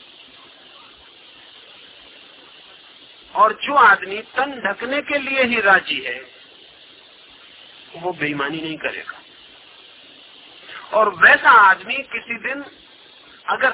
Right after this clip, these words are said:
तन उघाड़ा भी हो तो उसके लिए भी राजी हो जाएगा, लेकिन बेईमानी के लिए राजी नहीं होगा। लेकिन अगर तन ढकना पर्याप्त नहीं है, किस कपड़े से ढकना वो जरूरी है,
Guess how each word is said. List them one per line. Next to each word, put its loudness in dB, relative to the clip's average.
तन 0
उघाड़ा 6
भी -4
हो 2
तो -8
उसके -8
लिए -14
भी -6
राजी -2
हो -4
जाएगा, 0
लेकिन -12
बेईमानी -10
के -20
लिए -12
राजी -10
नहीं -20
होगा। -20
लेकिन -8
अगर -8
तन -8
ढकना -8
पर्याप्त -6
नहीं -16
है, -20
किस -4
कपड़े 0
से -4
ढकना -10
वो 2
जरूरी 0
है, -10